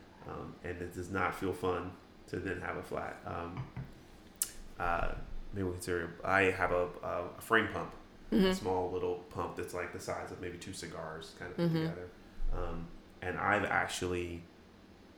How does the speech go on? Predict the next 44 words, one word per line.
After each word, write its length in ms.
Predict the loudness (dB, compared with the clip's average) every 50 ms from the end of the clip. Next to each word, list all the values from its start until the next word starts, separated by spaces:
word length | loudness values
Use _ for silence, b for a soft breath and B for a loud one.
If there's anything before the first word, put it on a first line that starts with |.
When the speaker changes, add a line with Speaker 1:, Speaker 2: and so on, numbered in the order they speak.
| -20 -20 -18 -10 -4
Speaker 1:
not 300 | 2 6 8 10 10 10
had 180 | 8 8 8 8
to 60 | 8
inflate 380 | 4 4 4 4 4 4 4 4
any 120 | 2 2
of 60 | 2
my 180 | 2 0 0 0
own 200 | 0 0 0 0
tires 400 | 0 2 4 4 4 2 0 -2 -4
with 160 | -4 -4 -4
it. 80 | -4 -4
I've 100 | -2 0
actually 260 | 0 -2 -2 -2 -4
helped 280 | -2 0 -2 -2 -2 -6 -12 -14 -16 -16 -20 -10 -2 2
other 240 | 4 4 6 4 2
people 440 | 0 0 -4 -4 -4 -4 -4 -4 -4 -6
inflate 460 | -8 -6 -4 -2 -4 -4 -4 -8 -8
their 200 | -6 -4 -4 -4
tires 460 | -2 -2 -2 -2 -2 -2 -4 -4 -6
with 220 | -6 -6 -4 0 2
it 160 | 2 2 2
Speaker 2:
Hmm. 140 | 0 -2 -4
Speaker 1:
when 300 | -4 -4 -6 -6 -8 -8 -8
they've 240 | -8 -8 -8 -6 -8
gotten 240 | -8 -10 -10 -10 -12
a 40 | -10
flat. 340 | -8 -8 -6 -6 -8 -8 -12 -16 -18 B B B B B B B B B -16 -12
Um, 380 | -12 -10 -10 -8 -10 -10 -12 -12 -14 -16 -18 -18 -20 -12 -6 -4
I 100 | -4 -2
think 180 | -2 -2 -2
I've 120 | -2 -2 -2
always 240 | -2 -4 -4 -4
had 140 | -6 -8 -6
the 140 | -6 -6 -6 -8 -10 -14 -12
chance, 200 | -10 -10 -10 -8 -6
gotten 240 | -6 -6 -6 -6 -8
pretty 180 | -8 -8 -8
good 120 | -8 -8 -10
with 80 | -10
the 60 | -12
C 120 | -10 -10 -10
O 40 | -10
two 100 | -8 -8
cartridges. 380 | -8 -8 -8 -8 -10 -12 -12 -14